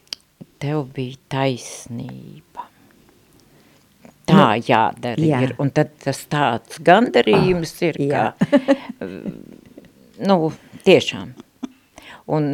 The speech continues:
Speaker 1: meitene ir pozitīva, un viņas abas kopā, nu, tiks. A, no kļūdām jau jāmācās, nu.
Speaker 2: Nu, no kā
Speaker 1: Šobrīd
Speaker 2: cita mēs
Speaker 1: viņ-,
Speaker 2: mācīsimies,
Speaker 1: jā,
Speaker 2: <laughs> tikai
Speaker 1: jā.
Speaker 2: no savām kļūdām.
Speaker 1: Jā.
Speaker 2: Jā, jā.
Speaker 1: Tā, nu,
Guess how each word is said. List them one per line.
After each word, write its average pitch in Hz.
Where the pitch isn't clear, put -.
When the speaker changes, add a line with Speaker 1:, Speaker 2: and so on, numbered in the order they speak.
Speaker 1:
meitene 156
ir 143
pozitīva, 165
un 147
viņas 160
abas 175
kopā, 208
nu, 208
tiks. -
A, -
no 175
kļūdām 156
jau 143
jāmācās, 127
nu. 151
Speaker 2:
Nu, 226
no 208
kā 208
Speaker 1:
Šobrīd 165
Speaker 2:
cita 220
mēs 220
Speaker 1:
viņ-, 240
Speaker 2:
mācīsimies, 160
Speaker 1:
jā, 165
Speaker 2:
<laughs> -
tikai 165
Speaker 1:
jā. 247
Speaker 2:
no 214
savām 214
kļūdām. 196
Speaker 1:
Jā. 196
Speaker 2:
Jā, 220
jā. -
Speaker 1:
Tā, 185
nu, 127